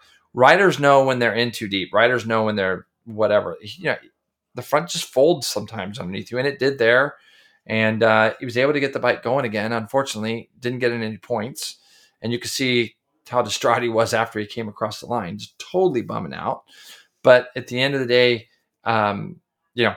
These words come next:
he had a great Portimao. He had a good sprint race. Didn't, you know, really not a lot of damage done. It's so early in the year. It doesn't, it doesn't matter too much. But I mean, these guys are all coming now to, they're, you know, they're all coming now to, um, to coda.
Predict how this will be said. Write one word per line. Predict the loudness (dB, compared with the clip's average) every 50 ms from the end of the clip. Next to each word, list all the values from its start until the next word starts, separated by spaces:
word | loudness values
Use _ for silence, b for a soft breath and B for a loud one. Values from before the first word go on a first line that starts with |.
| -4 _
he | -2 2
had | 4 4 2
a |
great | 2 0 -2 -2 -2 -2
Portimao. | 0 2 2 2 4 4 4 4 4 4
He | 2
had | 0 -4
a | -2
good | -2 -2 -2
sprint | -2 -2 -4 -4 -4 -2
race. | -2 -2 -4 -4 -6 -10 -16 _ -6
Didn't, | -6 -6 -6 -8 _ _ _ _
you | -16 -16
know, | -16 -16 _ _ 0
really | 6 6 8 8 8 4
not | 2 4 6 6 6 6
a | 4
lot | 4 4 4 2 2
of | 0
damage | -4 -6 -6 -6 -6 -6 -8 -8
done. | -8 -6 -6 -6 -8 -10 -14 _ -18
It's | -14 -8 -6
so | -6 0 4 4 6 6 4
early | 2 2 2 2 -2
in | -4 -4
the | -6 -6
year. | -4 -4 -2 -4
It | -4 -6
doesn't, | -8 -12 -10 -10 -10 -12 -12 _ _ _ _ _ _ _ _ _ _ _ _ _ _
it | -6
doesn't | -6 -4 -4 -4 -6 -8
matter | -8 -8 -8 -8 -10
too | -14 -10 -10 -8
much. | -8 -6 -8 -10 -10 -12 -14 -14 b b b b b b b b b b b -4
But | 0 0
I | 2
mean, | 2 2
these | 0 0 2
guys | 4 2 4 4
are | 4 4
all | 4 4
coming | 2 0 0 0 0
now | 2 2 4 4 4
to, | 2 0 -2 -4 -6 _ _ _
they're, | -10 -10 -8
you | -6 -8
know, | -6 -2
they're | 0 2
all | 2 2
coming | 0 -2 -4 -4 -4 -2
now | -2 -4 -4 -6 -8 -10
to, | -8 -6 -2 0 2
um, | 2 4 2 2 0 -2 -8 -12 -14 _ _ _ _ _ _ _ _ _ _ _ _ _ -16 -16 -16 -10 -10
to | -10 -8
coda. | -4 0 2 2 4 4 2 0 0 -4